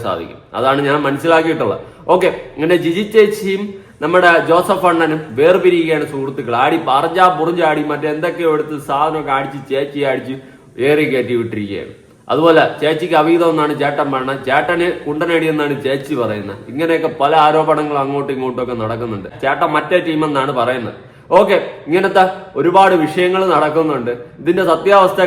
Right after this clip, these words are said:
ക്ലാരിറ്റി ഒക്കെ വരും ദിവസങ്ങളിൽ തന്നെയാണ് അറിയാൻ സാധിക്കുന്നത്. അതുപോലെ ഇതിന്റെ ഇടയിൽ ഒരു മുസ്ലിം പയ്യൻ വന്ന് ഇവരുടെ കൂടെ കൂടി അവൻ അങ്ങനെയുള്ള വളച്ചൊടി പരിപാടി എന്നൊക്കെ പറഞ്ഞുകൊണ്ട് ആ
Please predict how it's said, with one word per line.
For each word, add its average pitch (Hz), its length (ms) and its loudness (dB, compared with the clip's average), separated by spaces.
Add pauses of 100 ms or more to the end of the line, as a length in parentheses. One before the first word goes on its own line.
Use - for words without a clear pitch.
ക്ലാരിറ്റി 165 400 2
ഒക്കെ 160 180 -2
വരും 160 220 -2
ദിവസങ്ങളിൽ 156 560 -2
തന്നെയാണ് 135 380 -4
അറിയാൻ 127 240 -4
സാധിക്കുന്നത്. 107 480 -6 (260)
അതുപോലെ 156 260 2
ഇതിന്റെ 156 240 0
ഇടയിൽ 160 260 2
ഒരു 151 140 -4
മുസ്ലിം 156 360 -4
പയ്യൻ 147 320 -2
വന്ന് 143 200 -2
ഇവരുടെ 147 380 0
കൂടെ 143 320 -4
കൂടി 139 500 -6 (280)
അവൻ 160 220 0 (180)
അങ്ങനെയുള്ള 170 760 2
വളച്ചൊടി 147 600 -2 (160)
പരിപാടി 143 340 2
എന്നൊക്കെ 143 300 -2
പറഞ്ഞുകൊണ്ട് 135 460 -2
ആ 135 160 4